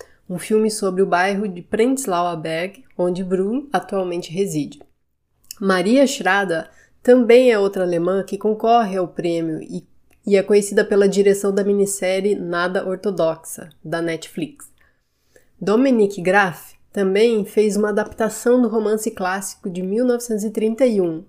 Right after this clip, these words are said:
Um filme se chama Fabian e ele conta a história que se passa em Berlim antes dos nazistas chegarem ao poder.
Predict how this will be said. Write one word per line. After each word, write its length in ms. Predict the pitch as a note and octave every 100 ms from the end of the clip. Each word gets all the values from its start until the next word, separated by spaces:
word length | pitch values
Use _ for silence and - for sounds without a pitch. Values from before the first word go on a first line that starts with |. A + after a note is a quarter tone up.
| -
Um 120 | F3
filme 340 | - A3 A3
se 140 | G#3+ G3+
chama 380 | - F3+ E3
Fabian 580 | D#3 - E3 E3 G3+ B3 - - _ _ -
e 80 | G3+
ele 160 | G#3
conta 260 | A3+ A3 A3
a 40 |
história 580 | A3+ - G3+ G#3+ A#3 G3
que 100 | F#3+
se 140 | - G#3+
passa 360 | - G3+ G3+
em 80 | G#3+
Berlim 460 | G#3 G3+ G3+ A#3+ -
antes 800 | A3 C4 C#4 D4 C4+ C4 - - _
dos 360 | A3 G3 G3 A3
nazistas 520 | G#3+ G#3+ G3 G3+ G#3
chegarem 380 | - G#3+ F#3+ F#3
ao 80 | F#3+
poder. 440 | A3+ G3+ D3+ -